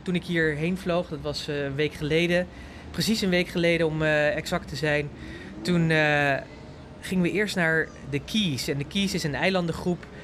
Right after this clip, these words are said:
helemaal in het zuiden van, eh, van Miami, eh, van, van Miami, van Florida, de Sunshine State. En daar zaten we op een resort.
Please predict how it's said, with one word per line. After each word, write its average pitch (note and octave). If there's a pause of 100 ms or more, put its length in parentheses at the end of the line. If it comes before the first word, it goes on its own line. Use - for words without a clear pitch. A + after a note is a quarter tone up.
(100)
helemaal D#3
in C#3+
het C3+
zuiden E3+
van, D3+
eh, C#3+
van C#3+
Miami, C#3+ (220)
eh, D#3
van, B2+
van A#2+
Miami, B2+
van C3+
Florida, D#3+ (480)
de C#3
Sunshine F#3
State. E3 (420)
En D#3
daar E3
zaten F#3+
we E3+
op D#3+
een D3+
resort. C#3